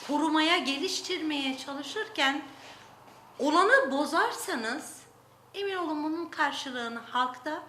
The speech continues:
büyük bir tepki olarak yaşarsınız ki dikkat ediyorsanız bir son günlerde Ankara'da ve Türkiye'nin birçok yerinde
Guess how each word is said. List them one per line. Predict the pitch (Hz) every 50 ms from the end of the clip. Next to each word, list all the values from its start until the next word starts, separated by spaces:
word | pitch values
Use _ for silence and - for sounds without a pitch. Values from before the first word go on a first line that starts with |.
| - - - - -
büyük | 202 294 349 339 339 233
bir | 254 240 - -
tepki | - 247 240 - - 247
olarak | 233 214 220 220 233 254 247 - 247
yaşarsınız | 247 240 - - 359 370 381 370 - 294 262 240 220 214 - -
ki | 294 294 311 - - - - - - - - - - - -
dikkat | - 277 277 370 359 -
ediyorsanız | 277 269 269 233 226 226 233 226 - 262 254 254 254 247 220
bir | 240 247 247 233 - - - - - - -
son | - - - - - - 311 311 294 254
günlerde | 233 220 214 214 208 202 196 202 196 226 240 247 -
Ankara'da | 254 254 254 240 - - 220 202 196 190 185 190 190 - 190
ve | 208 202
Türkiye'nin | - - 311 302 - - 233 202 190 185 190 196
birçok | 208 214 - - - 285 277 -
yerinde | 262 254 247 247 240 233 233 240 240 254